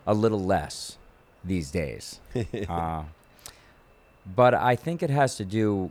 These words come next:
Speaker 1: with ideas, the ideas that you have about yourself, and really the thoughts that you have. You know, you really need to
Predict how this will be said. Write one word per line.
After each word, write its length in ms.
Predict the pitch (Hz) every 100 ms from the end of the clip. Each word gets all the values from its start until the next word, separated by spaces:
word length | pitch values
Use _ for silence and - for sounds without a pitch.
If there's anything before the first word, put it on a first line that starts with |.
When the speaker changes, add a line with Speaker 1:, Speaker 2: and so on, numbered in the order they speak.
| -
Speaker 1:
with 180 | 90 90
ideas, 720 | 82 76 85 69 65 - - - - - - -
the 140 | 92
ideas 520 | 92 85 92 92 85
that 200 | - 87
you 60 | 90
have 140 | 87
about 300 | 85 82 82
yourself, 560 | 80 73 85 78 78 - - - - _ _ _
and 120 | 95 107
really 220 | 117 120
the 120 | 90
thoughts 760 | - - 85 76 - - - - - - _ -
that 200 | 78 -
you 80 |
have. 420 | 78 67 62 - - _ -
You 140 | 85
know, 220 | 82 80 80
you 120 | 90
really 360 | 85 98 104 104
need 280 | 101 98 90
to 440 | - 95 90 87